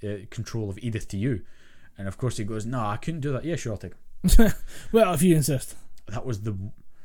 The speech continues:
Speaker 1: one bit of the movie that I just kinda thought, he kinda took that a bit too quickly. He could have done that a bit better.
Speaker 2: Yeah.
Speaker 1: 'Cause I would have preferred it if there was a bit of, "No, no, no, Tony said you should have them." And he, he does do that, but it's almost like, kinda,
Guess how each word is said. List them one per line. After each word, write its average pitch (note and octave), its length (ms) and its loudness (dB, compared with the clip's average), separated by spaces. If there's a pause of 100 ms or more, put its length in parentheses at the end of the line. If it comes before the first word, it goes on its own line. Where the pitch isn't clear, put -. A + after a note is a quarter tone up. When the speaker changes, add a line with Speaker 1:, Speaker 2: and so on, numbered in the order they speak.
(160)
Speaker 1:
one B2+ 260 2
bit A2 180 0
of G#2+ 80 -6
the G#2 60 -4
movie G2+ 260 -4
that F#2+ 120 -6
I F#2+ 40 -6
just F#2+ 200 -8
kinda F#2+ 200 -6
thought, F#2 300 -10 (1300)
he G#2 80 -12
kinda C3+ 220 -2
took D3+ 160 -6
that A#2+ 100 -8
a A#2 40 -8
bit A#2+ 160 -4
too C#3+ 100 -2
quickly. C#3 420 -4
He A#2 100 -6
could B2 140 -6
have A#2+ 100 -2
done B2+ 120 -2
that B2+ 100 -2
a - 40 -4
bit B2+ 140 -4
better. A#2+ 280 -4 (260)
Speaker 2:
Yeah. - 60 -16 (320)
Speaker 1:
'Cause A2+ 200 -6 (280)
I C#3 100 -2
would D#3+ 100 0
have D3 100 -2
preferred A#2+ 260 4
it - 40 -10
if A2 100 -10
there B2+ 80 -4
was A2 80 -4
a G#2+ 40 -2
bit A2 100 -6
of, G#2+ 80 -6
"No, C3 140 0
no, B2+ 120 2
no, G2 120 -4
Tony C3 240 -4
said A#2 180 -4
you D3 100 -2
should F#2+ 160 -6
have D#2+ 100 -8
them." - 180 -12
And A2 120 -6
he, C#3 160 -4
he C3 120 -2
does D3+ 220 -2
do A#2 180 -2
that, A2+ 220 -6
but G#2+ 120 -4
it's G#2+ 120 -6
almost C3 220 -2
like, A2 100 -8
kinda, G2 180 -6